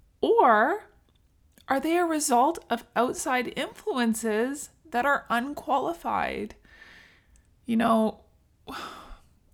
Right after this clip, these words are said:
everyone's an expert nowadays. Everyone's an expert. You go on, on social media and someone can go to a gym and follow a specific diet plan that helps them get a shredded body.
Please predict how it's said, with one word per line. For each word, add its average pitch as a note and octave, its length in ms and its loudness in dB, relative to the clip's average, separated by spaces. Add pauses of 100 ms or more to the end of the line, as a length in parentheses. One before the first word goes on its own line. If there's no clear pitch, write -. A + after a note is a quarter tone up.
everyone's E4+ 540 0
an D4+ 80 -6
expert E4+ 520 -6
nowadays. F3 800 -8 (280)
Everyone's D#4+ 600 -2
an C#4+ 100 -10
expert. - 500 -8
You G3+ 100 -6
go A#3 220 2
on, A#3 440 0 (500)
on A3 240 0
social B3 400 -4
media A#3+ 680 0 (1000)
and B3+ 180 -2
someone D#4 680 -2 (340)
can B3 220 -4
go C4 200 0
to E4+ 200 -4
a D4+ 100 -2
gym G#3+ 680 -2 (600)
and G#3+ 200 0
follow B3+ 500 2
a D4+ 60 0
specific C4 640 -4
diet G3+ 380 2
plan G#3 420 -2
that G3 180 0
helps A3+ 360 -2
them A#3 160 0
get A3 180 0
a A3 40 0
shredded G#3+ 480 -4
body. G3+ 600 -2